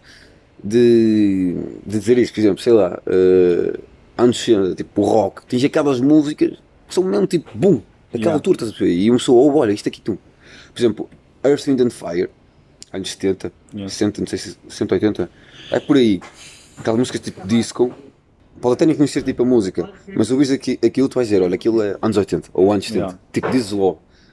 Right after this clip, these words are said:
Speaker 2: Yeah.
Speaker 1: Estás a ver? Era muito característico
Speaker 2: Por
Speaker 1: da,
Speaker 2: exemplo,
Speaker 1: da
Speaker 2: usava,
Speaker 1: época.
Speaker 2: por exemplo, Dancing Queen,
Speaker 1: Usavas. Esquece, usava aquilo.
Speaker 2: o Levo, estás a ver? É tipo desse género. É tipo aquela música tipo discoteca.
Speaker 1: Não, é. Usava
Speaker 2: Sim.
Speaker 1: na altura, fogo, caralho, eles é que
Speaker 2: Ah.
Speaker 1: bateram.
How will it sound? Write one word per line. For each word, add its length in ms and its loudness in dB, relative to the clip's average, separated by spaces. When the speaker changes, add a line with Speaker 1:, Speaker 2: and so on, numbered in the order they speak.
Speaker 2:
Yeah. 180 -4
Speaker 1:
Estás 80 0
a 20 4
ver? 100 4
Era 100 2
muito 160 2
característico 580 -2
Speaker 2:
Por 120 4
Speaker 1:
da, 100 6
Speaker 2:
exemplo, 360 2
Speaker 1:
da 80 2
Speaker 2:
usava, 200 2
Speaker 1:
época. 160 -4
Speaker 2:
por 120 -12
exemplo, 320 -6
Dancing 340 -4
Queen, 400 0
Speaker 1:
Usavas. 440 -4
Esquece, 600 -8
usava 240 -4
aquilo. 220 2
Speaker 2:
o 60 4
Levo, 360 2
estás 260 -2
a 40 -2
ver? 160 0
É 60 -2
tipo 240 -16
desse 220 -4
género. 380 -4
É 80 -12
tipo 220 -8
aquela 240 0
música 260 -4
tipo 200 -6
discoteca. 440 -2
Speaker 1:
Não, 240 0
é. 320 -2
Usava 300 0
Speaker 2:
Sim. 60 2
Speaker 1:
na 60 2
altura, 360 0
fogo, 480 -6
caralho, 440 -8
eles 120 -16
é 60 -4
que 60 -6
Speaker 2:
Ah. 40 -12
Speaker 1:
bateram. 440 0